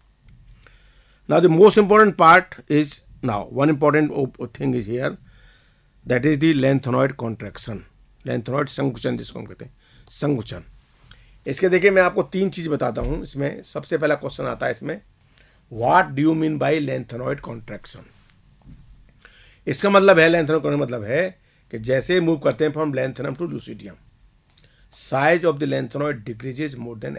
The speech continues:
expected। जितना हम आशा करते हैं, उससे ज़्यादा साइज में कमी आती है,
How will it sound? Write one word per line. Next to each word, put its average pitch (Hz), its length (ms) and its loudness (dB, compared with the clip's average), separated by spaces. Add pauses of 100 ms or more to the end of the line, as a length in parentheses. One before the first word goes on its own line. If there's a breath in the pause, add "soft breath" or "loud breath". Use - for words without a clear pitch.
expected। - 580 -20 (1000 soft breath)
जितना 147 280 -4
हम 156 160 0
आशा 135 240 0
करते 127 340 -2
हैं, 120 100 -10
उससे - 320 -12
ज़्यादा 127 260 -4
साइज 123 280 -10
में 147 120 -12
कमी 107 220 -12
आती 95 260 -18
है, - 180 -16